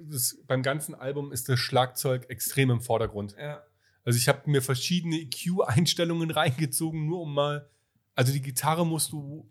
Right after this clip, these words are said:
Speaker 1: nicht suchen, aber den Bass musst du ganz oft suchen in den Tracks.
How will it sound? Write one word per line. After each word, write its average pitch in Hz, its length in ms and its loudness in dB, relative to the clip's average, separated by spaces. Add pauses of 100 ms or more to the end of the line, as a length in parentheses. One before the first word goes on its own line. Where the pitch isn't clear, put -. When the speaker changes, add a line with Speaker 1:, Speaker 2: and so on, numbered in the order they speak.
Speaker 1:
nicht 151 340 -2 (100)
suchen, 160 320 -4
aber 120 80 4
den 120 160 0
Bass 156 300 4
musst 135 180 -4
du 127 60 -10
ganz 117 280 0
oft - 200 -8
suchen 110 260 -6
in 101 80 -6
den 98 120 -8
Tracks. - 420 -6